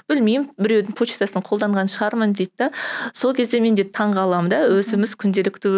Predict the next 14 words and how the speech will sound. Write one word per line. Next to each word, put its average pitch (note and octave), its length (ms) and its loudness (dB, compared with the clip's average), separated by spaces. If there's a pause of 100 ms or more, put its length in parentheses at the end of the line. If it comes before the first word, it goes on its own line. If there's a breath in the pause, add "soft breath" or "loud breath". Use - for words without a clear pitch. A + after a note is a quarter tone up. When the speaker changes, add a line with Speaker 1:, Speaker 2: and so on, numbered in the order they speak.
Speaker 1:
өмірде G#3 420 -2
көретін F#3+ 460 -2
адамдарымыз, E3+ 720 -2 (320 loud breath)
бір-бірімізбен F3 560 0
почта A3 400 2
Speaker 2:
Мгм. G#3 80 -4
Speaker 1:
арқылы F#3+ 240 0
хабарласып, F#3 800 0 (320 loud breath)
жаңа E3+ 220 -2
компьютерда G3+ 480 0
жұмыс F#3 320 2
істегеннен F3 320 2
елдің F#3+ 340 2
бәрі C4+ 460 0